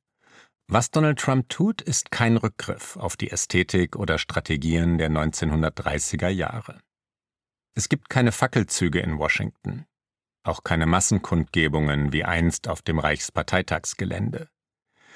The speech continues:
Vergleiche mit Mussolini oder Hitler führen uns nicht weiter. Trump ist nicht wie Hitler oder Mussolini. Es geht um Fortschreibungen,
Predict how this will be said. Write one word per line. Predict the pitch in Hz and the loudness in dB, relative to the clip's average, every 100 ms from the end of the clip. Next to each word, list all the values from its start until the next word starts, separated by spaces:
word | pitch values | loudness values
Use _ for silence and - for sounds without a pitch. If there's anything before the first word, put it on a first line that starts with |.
| - - - _ | -20 -20 -20 _
Vergleiche | - 113 113 160 - 156 | 0 4 6 4 6 4
mit | 123 | 6
Mussolini | 123 113 120 104 143 120 90 - - _ - | 4 4 4 6 6 6 4 -2 -20 _ -6
oder | 104 82 | 0 0
Hitler | 78 101 - 82 | 0 0 0 0
führen | - - 87 87 | 0 -2 2 4
uns | 87 - | 2 4
nicht | 95 95 - | 2 2 -4
weiter. | 78 - - - - _ _ _ - | -8 -8 -12 -14 -16 _ _ _ -14
Trump | - 92 104 - - | -2 2 2 -2 -4
ist | 98 - - | -2 -2 0
nicht | 110 104 - - - | 0 0 -4 -18 -20
wie | - 71 | -10 -8
Hitler | 71 - 73 69 71 - | -8 -6 -4 -4 -10 -12
oder | 104 73 | -6 -4
Mussolini. | 69 - 69 78 71 - - _ _ _ _ _ _ _ _ | -4 -6 -2 -2 -2 -6 -14 _ _ _ _ _ _ _ _
Es | - 131 | -4 0
geht | 156 | 0
um | 151 151 | 2 0
Fortschreibungen, | - 104 - - - 98 - 62 - - | 2 0 2 -4 -2 -4 -4 -4 -6 -12